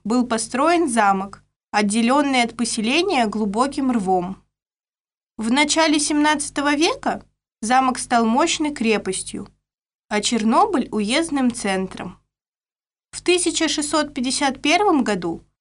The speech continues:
город был сожжен литовским войском во время восстания Хмельницкого.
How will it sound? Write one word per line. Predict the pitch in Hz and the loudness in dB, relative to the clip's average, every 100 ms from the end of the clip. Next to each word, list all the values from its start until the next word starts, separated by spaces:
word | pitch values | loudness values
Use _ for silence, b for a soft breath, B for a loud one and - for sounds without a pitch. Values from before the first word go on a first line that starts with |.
| _ - | _ -8
город | 214 277 339 262 | 2 4 6 4
был | 269 320 | 4 2
сожжен | 302 339 285 302 302 | 2 2 4 2 4
литовским | 254 254 269 311 - 311 285 | 2 2 0 -2 -2 0 2
войском | 233 208 202 - 208 220 - _ _ _ 226 | 2 2 0 -4 -6 -6 -12 _ _ _ 0
во | 233 | 2
время | 254 269 254 226 | 4 2 2 2
восстания | 220 - 226 302 359 240 | 0 0 0 2 0 -2
Хмельницкого. | - 262 311 302 240 - - 196 - | -2 -2 0 2 2 0 -6 -6 -6